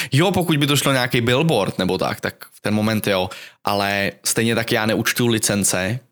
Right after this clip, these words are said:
ehm, hotelům, protože oni tam stejně ty fotografie prostě mají úplně jiný, jakoby jiný účel. Jo, to mě strašně dlouho trvalo si tohleto určit. Já jsem taky každému chtěl hnedka napálit licence a říkám, „Jo, ty vole, to mi zaplatí ještě,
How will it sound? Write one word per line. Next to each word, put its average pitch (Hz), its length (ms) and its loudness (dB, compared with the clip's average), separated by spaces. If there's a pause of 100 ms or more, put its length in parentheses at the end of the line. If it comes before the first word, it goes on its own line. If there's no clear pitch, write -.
(200)
ehm, 92 360 -2
hotelům, 95 580 0 (460)
protože 107 480 0
oni 113 440 0 (260)
tam 107 180 0
stejně 117 480 0
ty 120 120 0
fotografie 113 520 0
prostě - 260 -2
mají 110 160 0
úplně 120 520 0
jiný, 117 400 2
jakoby 113 280 0
jiný 110 380 2
účel. 104 560 0 (380)
Jo, 107 200 0
to 117 120 0
mě 131 260 2
strašně 131 380 0
dlouho 131 220 0
trvalo 127 340 0
si 131 140 0
tohleto 127 440 0
určit. 117 420 0 (220)
Já 113 60 0
jsem 123 100 2
taky 117 200 0
každému 120 300 2
chtěl 104 200 0
hnedka 104 260 -2
napálit 104 380 0
licence 98 360 0
a - 40 0
říkám, 131 220 0
„Jo, 170 200 4
ty 160 80 0
vole, 143 140 2
to 139 60 2
mi 135 80 2
zaplatí 123 360 0
ještě, 110 300 0